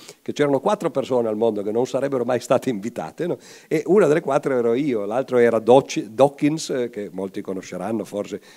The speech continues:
che aveva scritto, eh, L'illusione di Dio, poi c'era Christopher Hitchens, che era un polemista anti-islamico, eh, che adesso è morto,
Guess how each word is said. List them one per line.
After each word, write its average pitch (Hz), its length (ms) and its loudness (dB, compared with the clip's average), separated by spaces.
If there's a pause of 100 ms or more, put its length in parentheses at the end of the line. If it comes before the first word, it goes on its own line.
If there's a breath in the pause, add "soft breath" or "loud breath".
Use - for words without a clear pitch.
(140 loud breath)
che 98 100 -10
aveva 107 260 0
scritto, 107 640 -2
eh, 95 200 -2
L'illusione 110 600 -4
di 104 160 -8
Dio, 156 340 -2 (400 loud breath)
poi 117 160 0
c'era 120 280 0
Christopher 135 520 -4
Hitchens, 170 520 -4
che 117 100 -4
era 110 140 2
un 104 120 -4
polemista 110 840 -2
anti-islamico, 120 1040 -6
eh, 110 340 -4
che 101 100 -12
adesso 92 280 -10
è - 20 -16
morto, 120 420 -6